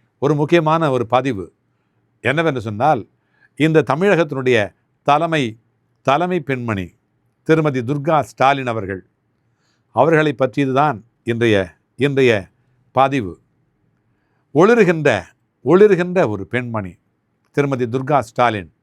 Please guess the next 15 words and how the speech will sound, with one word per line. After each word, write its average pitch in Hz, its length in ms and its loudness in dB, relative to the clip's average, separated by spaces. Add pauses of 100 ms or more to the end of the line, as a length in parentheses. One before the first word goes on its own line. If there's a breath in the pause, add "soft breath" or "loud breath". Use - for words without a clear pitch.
(1200)
பாபாவினுடைய 196 520 4
அருளால் 127 540 2 (680)
ஒளிருகின்ற 185 500 4
அந்த 143 260 2
தலைமை 160 420 0
பெண்மணி 135 600 -2 (240)
அவர்களை 123 400 0
பற்றியதுதான். 104 580 -2 (1080)
அன்புள்ள 160 460 2
சாய் 151 320 0
பக்தர்களே, 123 600 -2 (400)
இன்று 170 260 0
நம்முடைய 131 500 0 (140)
பாபா 156 320 2
பிரார்த்தனை, 131 640 -2